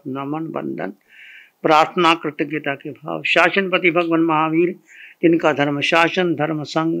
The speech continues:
धर्म तीर्थ में हम सब धर्म का अमृत पान कर रहे हैं, उस प्रभु की अंतिम वाणी को, उस प्रभु की साधना को, उस प्रभु के तप को अनंत अनंत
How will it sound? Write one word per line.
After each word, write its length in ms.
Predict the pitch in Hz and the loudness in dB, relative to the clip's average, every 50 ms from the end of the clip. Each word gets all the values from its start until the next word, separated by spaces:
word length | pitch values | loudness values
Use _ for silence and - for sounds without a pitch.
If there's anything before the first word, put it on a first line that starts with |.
| 165 | -6
धर्म 300 | 147 139 151 156 147 143 | -8 -6 -6 -4 -4 -6
तीर्थ 360 | 143 143 147 139 147 143 - 165 | -6 -6 -8 -8 -8 -8 -10 -12
में 160 | 151 151 151 | -12 -12 -12
हम 160 | 151 147 139 | -14 -16 -16
सब 280 | 131 _ - 147 135 - _ _ - - - - - _ _ - | -14 _ -8 -8 -8 -10 _ _ -20 -20 -20 -20 -20 _ _ -6
धर्म 320 | - 127 143 151 151 151 | 0 2 4 4 4 2
का 160 | 147 - 151 135 - | 2 0 -2 -2 0
अमृत 380 | 147 139 143 139 143 143 139 - - | 0 0 0 0 -2 -4 -6 -4 -2
पान 220 | 143 135 143 143 | -2 -2 -2 -2
कर 180 | 139 - 139 139 | -6 -6 -6 -6
रहे 260 | 143 143 127 120 135 | -4 -4 -6 -6 -8
हैं, 100 | 147 147 | -8 -10
उस 140 | 147 135 - | -10 -10 -12
प्रभु 340 | - - 147 131 123 135 156 151 | -14 -12 -10 -10 -8 -10 -12 -10
की 260 | - 160 147 147 143 _ _ _ _ _ _ _ _ _ _ _ _ _ _ _ _ _ _ _ _ - | -8 -8 -8 -8 -8 _ _ _ _ _ _ _ _ _ _ _ _ _ _ _ _ _ _ _ _ -2
अंतिम 420 | 143 143 143 139 143 143 143 135 | 0 0 0 -2 -4 -4 -4 0
वाणी 340 | 131 127 135 139 143 151 151 | 2 2 4 4 2 0 -2
को, 220 | 151 - 160 151 | -4 -6 -6 -6
उस 120 | 147 - - | -8 -10 -12
प्रभु 300 | - 160 135 120 139 147 | -10 -10 -10 -8 -10 -12
की 160 | 143 - 151 - | -12 -12 -12 -8
साधना 500 | - - 143 135 131 139 147 147 147 147 | -2 -2 -2 -2 -2 -4 -6 -6 -6 -8
को, 160 | 147 - 143 | -12 -14 -16
उस 120 | 139 - - | -16 -16 -14
प्रभु 320 | - 151 139 131 143 143 | -10 -10 -10 -8 -10 -10
के 160 | 147 - 139 127 | -8 -8 -8 -8
तप 260 | _ - 170 180 - - | _ -6 -8 -8 -8 -12
को 280 | _ - 170 165 170 - _ _ _ _ _ _ _ _ _ _ _ _ _ - | _ -12 -10 -10 -12 -14 _ _ _ _ _ _ _ _ _ _ _ _ _ -2
अनंत 340 | 131 143 143 147 143 147 | 0 0 0 -2 -4 -6
अनंत 240 | 143 139 143 143 139 | -6 -6 -6 -6 -8